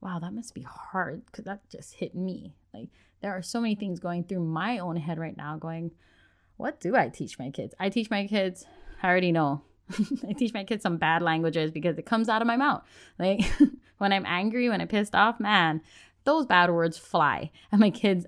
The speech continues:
I see it in their face all the time. They look at me, they're like, "Mom." I'm like, "Ugh, I'm still human too." And that's one of the unfortunate things I teach them.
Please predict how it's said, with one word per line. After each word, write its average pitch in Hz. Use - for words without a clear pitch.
I 180
see 190
it 180
in 175
their 165
face 175
all 165
the 170
time. 156
They 160
look 160
at 165
me, 160
they're 147
like, -
"Mom." 302
I'm 214
like, -
"Ugh, -
I'm 240
still 269
human 277
too." 262
And 202
that's -
one 196
of 214
the 220
unfortunate 240
things 254
I 254
teach 294
them. -